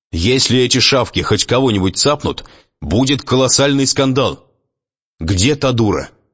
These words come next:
Кто всё это контролирует?» «Не беспокойся, не беспокойся», — успокаивающей скороговоркой затараторил Пётр.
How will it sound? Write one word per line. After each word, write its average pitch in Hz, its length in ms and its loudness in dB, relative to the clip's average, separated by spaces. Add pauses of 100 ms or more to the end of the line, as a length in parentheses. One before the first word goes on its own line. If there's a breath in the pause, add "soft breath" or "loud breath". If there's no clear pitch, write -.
(300)
Кто - 280 0
всё 147 240 2
это 131 180 2
контролирует?» 120 760 -2 (680)
«Не 113 160 0
беспокойся, 123 600 2
не 135 80 2
беспокойся», — 98 640 0
успокаивающей 87 680 0
скороговоркой 87 720 0
затараторил 90 640 0
Пётр. 71 380 -6